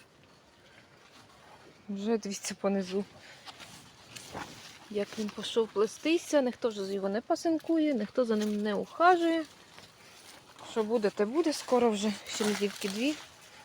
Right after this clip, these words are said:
і будемо зачищати цю тепличку.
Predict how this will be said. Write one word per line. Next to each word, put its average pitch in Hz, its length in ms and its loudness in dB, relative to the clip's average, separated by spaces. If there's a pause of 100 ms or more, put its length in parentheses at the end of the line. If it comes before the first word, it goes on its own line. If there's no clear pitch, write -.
(180)
і 196 60 -12
будемо 233 280 2
зачищати 196 760 -4
цю - 100 -16
тепличку. 294 720 -4